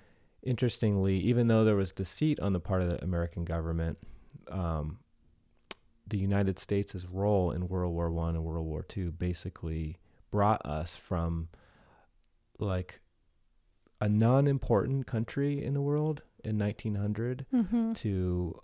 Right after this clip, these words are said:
Speaker 1: uh, the most powerful nation in the world by the end of World War Two. You know, the, not just, not just the military outcome, but more so the economic outcome.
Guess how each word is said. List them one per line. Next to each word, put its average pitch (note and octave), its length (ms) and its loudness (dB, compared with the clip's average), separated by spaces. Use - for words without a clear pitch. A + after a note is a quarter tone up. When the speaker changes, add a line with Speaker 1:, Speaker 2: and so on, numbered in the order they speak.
Speaker 1:
uh, F2+ 240 -2
the F2+ 80 -2
most F2+ 260 -4
powerful F2+ 400 -2
nation D#2+ 340 -6
in D2+ 120 -6
the D2+ 80 -6
world D2 400 -8
by F2 160 -4
the D#2 80 -6
end D#2+ 120 -6
of D2+ 60 -8
World C#2+ 240 -8
War B1 240 -10
Two. D2+ 240 -10
You E2+ 120 -6
know, D#2+ 260 -4
the, E2 360 -6
not A2 220 0
just, - 340 -6
not G#2 220 -4
just - 380 -8
the - 120 -4
military B2+ 580 2
outcome, B2+ 440 -2
but - 100 0
more G#2 220 0
so G#2+ 180 -6
the E2+ 140 -4
economic E2+ 640 -4
outcome. B2 560 -6